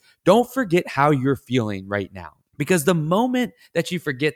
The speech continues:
that is the moment we go back to the way that we were doing business. And there's a thing of beauty about what we were feeling in that moment.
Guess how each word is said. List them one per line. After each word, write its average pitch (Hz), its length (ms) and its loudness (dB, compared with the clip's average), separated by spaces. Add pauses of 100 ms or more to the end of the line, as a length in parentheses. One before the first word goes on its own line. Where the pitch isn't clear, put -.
that 117 180 0
is 117 120 -6
the 123 100 -4
moment 147 340 -2
we 139 160 -4
go 131 240 -2
back 123 300 -2
to - 80 -20
the 113 80 -6
way 113 380 -2 (180)
that 110 240 0 (120)
we 117 120 -6
were 113 180 -4
doing 123 400 -4
business. 95 400 -10
And 131 140 -8
there's 143 160 0
a 143 160 -2
thing 214 260 -6
of 170 80 -6 (240)
beauty 123 540 -6 (320)
about 135 280 -2
what 147 200 0
we 160 80 -2
were 143 160 -4 (160)
feeling 139 260 -4
in 113 140 -6
that 104 160 -4
moment. 104 400 -6